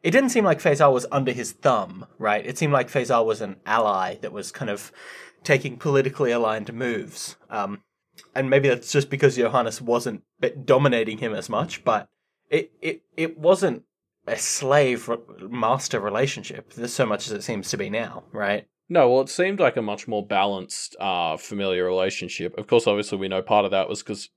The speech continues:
Speaker 2: Faisal was being a twat the whole time.
Speaker 1: Yes.
Speaker 2: But, um,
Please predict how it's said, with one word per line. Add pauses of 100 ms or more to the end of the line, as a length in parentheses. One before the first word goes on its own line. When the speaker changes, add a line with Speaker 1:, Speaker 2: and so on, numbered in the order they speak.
Speaker 2:
Faisal
was
being
a
twat
the
whole
time.
Speaker 1:
Yes.
Speaker 2:
But, (120)
um,